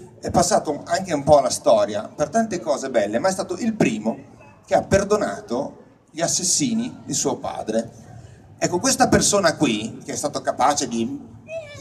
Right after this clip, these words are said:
fare una scelta, quindi di schierarsi, di fare un gesto che in termini di pace, di, di diritti e di comunità ha lasciato il segno, infatti lo, lo ricordiamo come il primo, ha detto tre cose in questo incontro a cui ho partecipato, in cui lui parlava ai giovani di politica, e ha detto questo.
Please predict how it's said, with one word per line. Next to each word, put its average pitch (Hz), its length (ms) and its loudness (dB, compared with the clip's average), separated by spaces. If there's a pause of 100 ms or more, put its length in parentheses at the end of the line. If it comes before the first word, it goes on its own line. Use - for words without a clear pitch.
(160)
fare 190 180 8
una 147 140 0
scelta, 120 400 0
quindi 143 220 -4
di 127 100 -4
schierarsi, 113 640 0
di 113 100 -4
fare 131 220 4
un 123 180 -6
gesto 120 540 2 (320)
che 131 60 -10
in 117 120 -6
termini 120 440 0
di 110 180 0
pace, 113 480 0
di, 110 160 2 (100)
di 113 100 -4
diritti 127 300 0
e - 20 8
di 113 120 0
comunità 113 640 0
ha 117 80 -6
lasciato 131 340 2
il 127 80 -2
segno, 107 680 -6
infatti 117 360 -2
lo, 120 240 -4
lo 151 140 2
ricordiamo 139 420 2
come 165 200 0
il 160 60 -4
primo, 254 320 0 (200)
ha 202 120 8
detto 220 240 4
tre 220 220 2
cose - 640 -2 (440)
in - 100 -18
questo - 260 -6
incontro 143 440 -2
a - 60 -8
cui 147 140 -2
ho 131 80 0
partecipato, 139 600 0
in 117 60 -10
cui 147 140 2
lui 160 100 8
parlava 131 320 4
ai - 80 0
giovani 139 340 -2
di 131 120 -4
politica, 110 600 0
e 214 80 -2
ha 226 40 6
detto 202 260 0
questo. - 500 -6